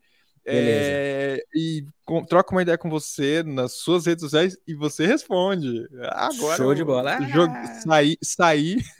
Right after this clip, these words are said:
Speaker 2: <laughs> e joguei a bomba <laughs> no
Speaker 1: Muito
Speaker 2: final.
Speaker 1: E com essa bomba
Speaker 2: Com essa bomba, a gente deseja pra você uma ó-, uma ótimo res-, um ótimo resto de semana.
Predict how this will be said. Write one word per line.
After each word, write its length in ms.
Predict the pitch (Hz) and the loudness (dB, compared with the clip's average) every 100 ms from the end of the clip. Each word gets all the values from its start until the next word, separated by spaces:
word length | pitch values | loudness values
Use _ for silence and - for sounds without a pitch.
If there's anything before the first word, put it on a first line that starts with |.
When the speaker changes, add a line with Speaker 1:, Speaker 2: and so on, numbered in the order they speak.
| _ - | _ 0
Speaker 2:
<laughs> 200 | 202 - | 0 2
e 100 | 214 | 4
joguei 300 | 175 170 - | 4 4 4
a 60 | 190 | 4
bomba 420 | 156 131 147 143 - - 214 196 | 4 2 2 -2 -4 -12 -18 -18
<laughs> 320 | - - - - | -6 -4 -4 -6
no 120 | 180 | -4
Speaker 1:
Muito 180 | 214 180 | -2 -2
Speaker 2:
final. 260 | 147 127 127 | -2 -2 4
Speaker 1:
E 100 | 175 | 4
com 300 | 196 220 208 | 8 10 12
essa 380 | 202 214 - 220 | 10 8 4 2
bomba 720 | 170 196 220 262 311 349 349 349 _ _ _ | 6 10 10 10 6 4 4 -2 _ _ _
Speaker 2:
Com 160 | - 139 | -2 0
essa 380 | 127 160 - 185 | 0 0 4 4
bomba, 560 | 135 131 139 147 165 - | 6 6 6 8 8 8
a 140 | 131 | 2
gente 300 | 123 127 - | 2 2 0
deseja 340 | 123 117 117 120 | 0 0 0 0
pra 140 | 120 | 0
você 240 | 113 110 120 | 0 0 -2
uma 380 | 120 120 117 110 | 0 0 4 6
ó-, 280 | 117 127 135 | 6 6 2
uma 180 | 131 127 | 2 4
ótimo 520 | 139 170 - 160 143 | 6 4 2 -2 0
res-, 400 | 117 147 190 - | 0 2 2 2
um 140 | 156 151 | 0 4
ótimo 300 | 226 - 180 | 4 2 -2
resto 380 | 160 170 - 147 | -2 -2 -4 -12
de 80 | - | -8
semana. 680 | 139 123 127 139 139 143 | -8 -4 -2 -2 -2 -4